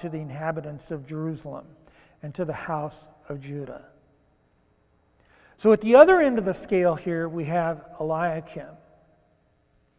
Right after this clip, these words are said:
And God says, "My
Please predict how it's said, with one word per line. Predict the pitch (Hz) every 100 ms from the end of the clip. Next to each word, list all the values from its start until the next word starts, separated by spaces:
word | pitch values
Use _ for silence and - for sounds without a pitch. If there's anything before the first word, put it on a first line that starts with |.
| _ _ _ _ -
And | 156 151
God | 180 185 196 185 -
says, | 180 165 156 143 - - - _ _ _ _ -
"My | 147 156 165 165 165